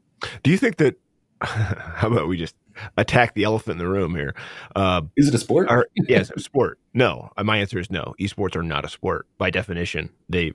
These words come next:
Speaker 1: require no physical, uh, skill or, or, like, strength. Nope. No physical skill. Um, I guess your thumbs, does that count?
Speaker 2: Yeah. I, well,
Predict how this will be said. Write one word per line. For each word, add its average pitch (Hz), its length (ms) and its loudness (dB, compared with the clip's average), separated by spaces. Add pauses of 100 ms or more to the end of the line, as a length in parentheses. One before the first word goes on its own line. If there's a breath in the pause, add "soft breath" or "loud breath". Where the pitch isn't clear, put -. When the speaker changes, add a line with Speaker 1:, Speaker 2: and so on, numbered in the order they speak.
Speaker 1:
require 82 400 -2
no 82 220 -2
physical, - 560 -8 (180)
uh, 73 240 -2
skill 73 380 -4 (420)
or, 90 300 0 (180)
or, 87 340 -2
like, - 160 -4
strength. - 480 -4 (120)
Nope. 143 220 2 (680 loud breath)
No 123 180 4
physical 110 300 0
skill. - 340 -4 (320)
Um, 82 540 -2 (340)
I 113 80 2
guess 113 220 0 (120)
your 104 160 -2
thumbs, 123 380 0
does 107 140 -6
that 110 180 2
count? 156 280 0
Speaker 2:
Yeah. 110 280 0 (640)
I, - 140 -4 (100)
well, 196 380 4